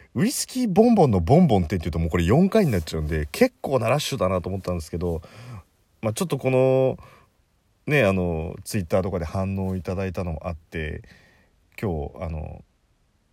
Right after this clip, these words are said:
ちょっと待ち時間があった時に、ふと自分の放送を聞き直して、こいつは一体何回ボンって言ってんだろうと思ったら、十二分間の間に五十五回も言ってました、もう。はい。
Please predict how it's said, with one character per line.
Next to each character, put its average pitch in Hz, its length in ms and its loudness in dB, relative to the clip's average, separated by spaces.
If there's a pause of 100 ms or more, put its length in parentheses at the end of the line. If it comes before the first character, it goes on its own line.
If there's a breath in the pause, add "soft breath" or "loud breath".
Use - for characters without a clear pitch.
(200)
ち - 40 -8
ょ - 20 -8
っ - 20 -10
と 82 60 -6
待 82 180 0
ち - 120 -6
時 104 120 -4
間 82 200 -2
が 71 100 -4
あ - 20 -4
っ 69 60 -8
た - 120 -12
時 73 220 -10
に、 71 260 -6
ふ 87 160 -10
と 117 320 -4
自 90 180 -6
分 120 160 -6
の 123 60 -8
放 117 160 -6
送 120 140 -6
を 117 60 -2
聞 - 200 -14
き 113 100 -8
直 117 140 -4
し - 100 -8
て、 80 320 -4 (240 loud breath)
こ - 140 -4
い 123 60 -2
つ - 100 -10
は 127 140 -2
一 95 140 -8
体 92 260 -4
何 95 320 -2
回 151 180 -4
ボ 120 260 2
ン 156 60 0
っ 151 40 -4
て - 120 -6
言 76 120 -2
っ - 20 -6
て 92 160 -6
ん 87 40 -4
だ 78 100 -2
ろ 73 80 -4
う - 20 -6
と 80 80 -6
思 80 120 -4
っ - 20 -2
た 73 140 -8
ら、 69 180 -6 (280 loud breath)
十 90 300 -2
二 147 120 0
分 151 140 0
間 87 160 -2
の 76 80 -4
間 76 220 -6
に 80 220 -4 (260 loud breath)
五 87 160 2
十 107 180 0
五 139 140 -2
回 143 120 -2
も 98 60 -6
言 71 80 -6
っ - 20 -12
て - 80 -12
ま 71 100 -10
し - 200 -6
た、 - 80 -6
も 87 60 -4 (100)
う。 110 100 0 (2500 loud breath)
は 90 220 -2
い。 69 140 -2